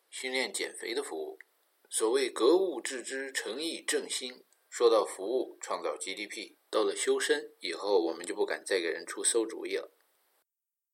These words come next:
下面谈一谈“玩”这个字，左边一个“王”字旁，也叫斜玉旁，右边一个“圆”。据说在很久很久以前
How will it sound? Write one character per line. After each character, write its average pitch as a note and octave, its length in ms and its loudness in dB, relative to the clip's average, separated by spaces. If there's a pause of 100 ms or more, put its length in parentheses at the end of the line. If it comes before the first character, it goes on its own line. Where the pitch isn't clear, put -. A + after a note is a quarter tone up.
(560)
下 A#2 180 0
面 F#2+ 320 0
谈 G#2+ 200 0
一 G#2+ 60 -2
谈 G#2 260 -4
“玩” E2+ 320 -2 (220)
这 G2+ 140 -4
个 F#2 100 -4
字， F#2+ 300 -6 (500)
左 G2+ 160 2
边 B2+ 220 2
一 - 20 -2
个 A#2+ 140 6
“王” F2+ 280 4
字 D#3 160 -2
旁， - 300 -6 (160)
也 E2 180 -10
叫 E2+ 280 2
斜 E2+ 320 -2
玉 B2+ 180 -6
旁， - 300 -6 (580)
右 E3 180 4
边 D3 200 -2
一 D#3 40 -8
个 D#3 100 -2
“圆”。 E2 440 -4 (480)
据 F3 180 -2
说 E3+ 280 0
在 D#3 120 2
很 A#2+ 300 -2
久 G2+ 160 -2
很 G#2+ 220 -12
久 A2 180 0
以 F#2+ 80 -4
前 - 320 -12